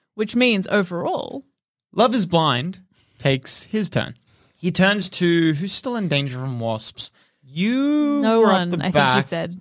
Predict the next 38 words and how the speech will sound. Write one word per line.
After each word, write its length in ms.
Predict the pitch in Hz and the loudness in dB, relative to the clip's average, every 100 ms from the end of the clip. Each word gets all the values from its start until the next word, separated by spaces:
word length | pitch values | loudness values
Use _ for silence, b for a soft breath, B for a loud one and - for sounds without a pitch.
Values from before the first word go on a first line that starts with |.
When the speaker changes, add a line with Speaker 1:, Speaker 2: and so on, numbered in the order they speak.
| _ | _
Speaker 1:
I 40 | 190 | -8
think 180 | 202 196 | -6 -6
we 100 | 185 | -4
were 140 | 175 | -6
fine. 480 | 175 180 170 185 214 | -4 -6 -4 -6 -4
Speaker 2:
You 140 | 151 | -2
were 140 | 214 254 | 2 2
up 160 | 247 | 2
the 80 | 208 | -2
back. 340 | 151 135 120 120 | 0 2 0 -2
Those 380 | 127 151 220 214 | -2 0 0 0
wasps 720 | 214 202 - - - - - | 0 0 -2 -10 -8 -8 -8
are 120 | - | -8
probably 640 | 147 - 160 160 180 202 190 | -10 -6 -2 -2 -2 -2 0
not 240 | 151 147 | 0 -2
near 300 | 135 131 131 | -4 -4 -2
anyone 340 | 127 123 123 117 | -2 -2 -4 -4
anymore, 460 | 117 117 117 113 B B B | -4 -4 -4 -6 B B B
but 200 | 147 147 143 | 2 2 0
Yeola 880 | 131 147 180 190 208 214 214 202 185 170 | -2 2 4 6 4 4 4 4 2 -4
is 540 | 160 165 147 127 131 | 0 0 -2 -6 -10
near 500 | 135 131 135 135 127 | -8 -4 0 0 0
a 100 | 120 | 0
bunch 240 | 117 117 117 | -2 -4 -6
of 100 | 113 | -4
wasps 400 | 110 - - - | -4 -6 -10 -8
'cause 220 | - 113 | -6 -4
she 120 | - | -4
was 120 | 117 | -4
talking 260 | - 113 117 | -4 -6 -6
to 80 | 110 | -10
Chantal 520 | - 110 110 123 107 | -8 -8 -4 -4 -4
and 100 | 110 | -8
Chantal 440 | - 113 107 135 | -12 -12 -2 -2
was 140 | 117 113 | -2 -6
dealing 320 | 117 95 - | -10 -12 -14
with 140 | - | -16
wasps. 340 | - - - | -18 -20 -20